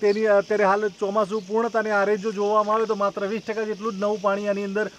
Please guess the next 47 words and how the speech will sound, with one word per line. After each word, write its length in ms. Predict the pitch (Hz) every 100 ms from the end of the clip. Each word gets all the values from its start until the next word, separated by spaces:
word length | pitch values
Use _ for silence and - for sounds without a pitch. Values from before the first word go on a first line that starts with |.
| - 151
ઉમેરાયું 420 | 226 226 226 208
છે. 100 | 196
એટલે 140 | 220 220
કે 120 | 226
નવા 280 | 196 208 254
પાણીની 340 | - 233 226
આવક 280 | 220 226 196
માત્ર 280 | 214 208 226
વીસ 180 | 208 196
ટકા 240 | 220 226
જેટલી 380 | 208 190 226 247
જ 40 | - - -
આ 80 | 220
જળાશયમાં 600 | 214 233 226 220 214 226
નોંધ-, 380 | 214 208 208 196
નોંધાઈ 400 | 196 208 196 185
છે. 240 | 160 160 151 - - - - - - - - -
આવી 260 | 202 226 285
જ 60 |
રીતે 260 | 269 254 269
હાથમતી 560 | 247 202 196 233 240 247
જળાશય 400 | 226 226 208 226
જે 180 | 226
છે 140 | 226 233
તે 360 | 220 226 233
સાબરકાંઠા 500 | 226 196 196 214 220
અને 160 | 220 214
ગાંધીનગર 380 | 190 175 196 208
જિલ્લાના 340 | 190 196 196
ખેડૂતો 400 | 190 185 190 196
માટે 340 | 190 185 190 190
એક 120 | 190
મહત્વનો 500 | 185 180 196 202 208
જળાશય 460 | 190 196 185 202
છે. 220 | 196 208 214
તેની 240 | 196 190
અંદરથી 280 | 190 190 196
જે 120 | 175
પાણી 280 | 170 175 196
છોડવામાં 400 | 190 202 202 196
આવતું 180 | 185 208
હોય 100 | 190
છે 40 |
તેના 160 | 190 196
કારણે 380 | 185 190 185
રવિ 140 | 175 208
season 260 | 202 214